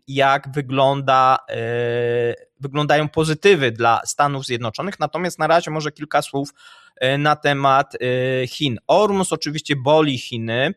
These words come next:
uderza to, y, w, jeżeli szczególnie ta irańska ropa byłaby zablokowana, to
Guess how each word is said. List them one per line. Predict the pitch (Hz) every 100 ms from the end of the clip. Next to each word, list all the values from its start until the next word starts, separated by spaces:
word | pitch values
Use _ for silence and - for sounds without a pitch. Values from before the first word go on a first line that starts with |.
| _ - _
uderza | - 147 165 170 165 147
to, | - 135 131 127 -
y, | 123 123 123 120 120 120 117 117
w, | 110 - - - -
jeżeli | 131 147 170 165 -
szczególnie | - - 156 185 170
ta | 151 143
irańska | 131 156 165 185 143
ropa | 143 143 131
byłaby | 139 135 131
zablokowana, | 123 127 127 - 127 139 151 143 107 - - - - - 113 _ -
to | 151 151 143 -